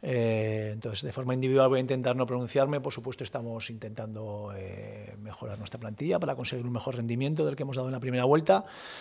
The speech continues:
Eh, a partir de ahí, pues bueno, ya comenté las posiciones un poco en la que estamos buscando incorporaciones y, bueno, y siempre sabiendo de que es un mercado complicado,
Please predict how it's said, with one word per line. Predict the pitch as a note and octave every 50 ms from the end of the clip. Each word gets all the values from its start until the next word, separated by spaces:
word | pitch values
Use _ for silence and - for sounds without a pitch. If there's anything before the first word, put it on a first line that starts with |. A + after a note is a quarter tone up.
| - - - -
Eh, | C#3 C3 B2+ B2+ B2+
a | A#2+ G#2+
partir | B2 A2+ G#2 C3 B2+ B2+
de | C3
ahí, | A#2 C#3
pues | C#3 C#3 A2
bueno, | A2+ A2 F#2+ G2 G#2 A2
ya | C3 A#2+ A2
comenté | A#2+ A#2 A2+ A2+ A2+ - A#2+
las | A2+ G#2
posiciones | - A#2 - A2+ - - B2 A#2+ A2+ G#2
un | B2 A2+
poco | - - B2 A2+ - C3
en | A#2+ A#2+
la | A#2+ A2+
que | G#2+ - B2 A#2+ A#2+ A#2 A#2 - - - - - - - -
estamos | - A#2+ - - D3 C3+ C3 C3 C3 B2+ B2+ B2+ B2+ B2 A2+
buscando | A#2 B2+ - - - C3 C3 B2+ B2+ B2+
incorporaciones | B2+ A#2+ A#2 C#3 B2 A2+ C#3 C3 B2 - - E3+ E3+ F#3 G3 G3 - - - - - - - - - - - - - -
y, | E3+ D#3 C#3+ C#3 C#3 C3+ C3+ C3 C3 B2+ B2+ B2
bueno, | B2 C3 A#2+ B2+ - -
y | -
siempre | - C#3 B2 C3+ A2
sabiendo | C3 A#2+ B2+ B2+ C#3 D#3
de | D3+ B2+
que | C3+
es | B2
un | C#3+ C3
mercado | B2+ B2 - B2+ C3 C3
complicado, | B2+ C3 B2+ A2 C3+ C3 - D#3+ D#3+ F#3+ G#3 G#3+ - -